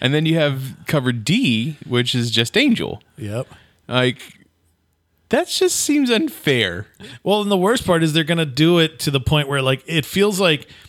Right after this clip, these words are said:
Speaker 2: there's one focused and then there's groups. So I'm wondering, are they also then gonna turn around and be like, "Oh, let's take those groups and break 'em apart and then resell it to you"?
Speaker 1: As
Speaker 2: Because
Speaker 1: another
Speaker 2: I
Speaker 1: focus.
Speaker 2: know these are gonna be going into second prints,
Speaker 1: So,
Speaker 2: so.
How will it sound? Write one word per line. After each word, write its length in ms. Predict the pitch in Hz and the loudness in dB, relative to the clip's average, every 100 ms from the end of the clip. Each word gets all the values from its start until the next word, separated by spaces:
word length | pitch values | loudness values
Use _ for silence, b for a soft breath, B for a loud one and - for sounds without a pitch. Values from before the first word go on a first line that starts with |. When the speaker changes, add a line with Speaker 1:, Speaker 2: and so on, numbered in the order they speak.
| B B - | B B -10
Speaker 2:
there's 320 | 156 151 127 | 0 0 0
one 340 | 127 147 175 151 | 0 2 2 -4
focused 640 | - 165 160 190 226 - | -4 0 0 0 -2 -2
and 100 | 143 | -2
then 120 | 147 147 | -2 0
there's 180 | 139 120 | -2 -2
groups. 520 | 131 156 107 - - B B | -2 -2 -2 -8 -8 B B
So 180 | - 139 | -2 0
I'm 120 | 143 | 2
wondering, 380 | 147 147 143 131 | 0 2 0 0
are 160 | 131 | 0
they 100 | 131 | 2
also 240 | 131 135 147 | 0 0 0
then 160 | 135 | -2
gonna 220 | 131 131 | -2 -4
turn 180 | 123 139 | -2 -2
around 160 | 127 131 | 0 0
and 80 | 131 | 0
be 80 | |
like, 200 | 127 127 - | -2 -2 0
"Oh, 280 | 233 147 B B B | 0 0 B B B
let's 180 | 143 143 | -4 -2
take 220 | 170 143 | -2 0
those 200 | 160 135 | 0 0
groups 400 | 117 165 185 165 | 0 0 2 -2
and 160 | 139 135 | -4 0
break 220 | 143 143 | 0 0
'em 100 | 143 | 0
apart 580 | 131 - 170 214 151 147 | 0 0 0 2 0 -2
and 140 | 139 139 | -2 -2
then 220 | 139 135 | -2 -2
resell 560 | 196 294 - 165 127 123 | 0 2 2 0 0 -2
it 100 | 120 | -2
to 120 | 120 | -4
you"? 180 | 107 110 | -2 -2
Speaker 1:
As 140 | 117 | 0
Speaker 2:
Because 160 | 120 113 | 2 0
Speaker 1:
another 180 | 110 107 | 0 -2
Speaker 2:
I 20 | |
Speaker 1:
focus. 520 | - - 110 156 156 | -4 -2 0 2 2
Speaker 2:
know 220 | 151 180 | 2 0
these 180 | 160 143 | 0 0
are 80 | 135 | -2
gonna 220 | 123 123 | -2 -4
be 140 | 120 113 | -4 -2
going 280 | 120 117 | -2 -2
into 120 | 113 107 | -4 -6
second 360 | 120 104 95 | -6 -6 -8
prints, 280 | - 107 90 | -6 -4 -2
Speaker 1:
So, 340 | 214 214 196 | 0 2 2
Speaker 2:
so. 360 | - 87 82 | 0 -6 -18